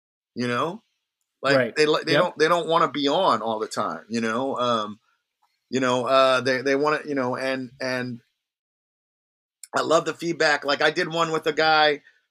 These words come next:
Speaker 1: who owns a pizzeria, and, like, one of my, a, a loyal listener, he's like, "That's one of my favorite episodes." It was like, it wasn't, it had nothing to do with wine.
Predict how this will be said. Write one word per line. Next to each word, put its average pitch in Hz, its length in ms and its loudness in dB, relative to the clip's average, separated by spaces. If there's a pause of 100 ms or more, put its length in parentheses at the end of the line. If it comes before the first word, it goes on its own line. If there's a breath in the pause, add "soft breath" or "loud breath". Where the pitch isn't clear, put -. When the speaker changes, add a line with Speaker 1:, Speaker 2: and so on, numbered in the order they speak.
Speaker 1:
who 160 120 0
owns 151 140 0
a 135 40 -8
pizzeria, 156 720 0
and, 139 240 -6
like, 143 200 -2
one 147 120 -2
of 151 80 -4
my, 143 240 -2 (100)
a, 120 80 -2 (140)
a 135 40 -4
loyal 160 240 6
listener, 160 220 -2
he's 135 100 -4
like, 143 160 2
"That's 165 180 2
one 175 80 -2
of 165 60 0
my 147 100 2
favorite 147 260 0
episodes." 123 400 0
It 127 60 -8
was 127 80 -6
like, 135 120 -2
it 135 40 -8
wasn't, 151 220 0
it 139 40 -4
had 151 100 0
nothing 147 140 -6
to 143 60 -12
do 151 100 -2
with 127 80 0
wine. 147 440 -2